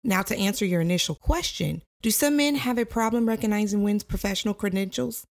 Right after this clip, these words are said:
In both of these incidents, men were at the forefront. However, I believe people in general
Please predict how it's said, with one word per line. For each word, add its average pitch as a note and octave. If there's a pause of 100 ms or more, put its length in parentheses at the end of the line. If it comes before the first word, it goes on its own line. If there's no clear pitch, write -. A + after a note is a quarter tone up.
(140)
In A3+
both D4
of F#4
these C4
incidents, D3+ (320)
men C#4+
were B3+
at G3+
the F3+
forefront. - (280)
However, C#4
I C4
believe C4
people C4+
in F#3+
general E3